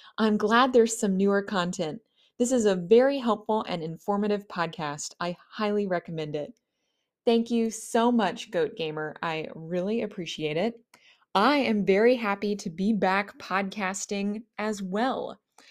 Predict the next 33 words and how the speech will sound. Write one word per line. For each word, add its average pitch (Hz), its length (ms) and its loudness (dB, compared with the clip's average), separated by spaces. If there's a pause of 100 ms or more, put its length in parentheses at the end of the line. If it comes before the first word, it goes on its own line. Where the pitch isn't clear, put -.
(360)
Last 247 420 -2
year, 196 320 0
I 180 120 -4
had 165 440 -10
a 170 80 -10
lot 170 280 -8
of 175 160 -10
work 262 300 -2
and 180 160 -6
family 196 280 -2
commitments 185 600 -4
that 160 280 -2
led 226 160 2
me 220 100 4
to 202 100 2
take 190 380 -4
a 175 60 -4
little 285 360 -2
podcasting 214 920 -4
break. 160 480 -4 (960)
And 226 280 6
I'm 233 180 6
really 311 240 6
happy 254 720 2 (260)
that 240 340 0
I'm 240 220 2
now 220 260 2
back 220 440 0
in 226 120 0
the 233 80 2
swing 247 320 -2
of 320 100 -8
things. - 680 -8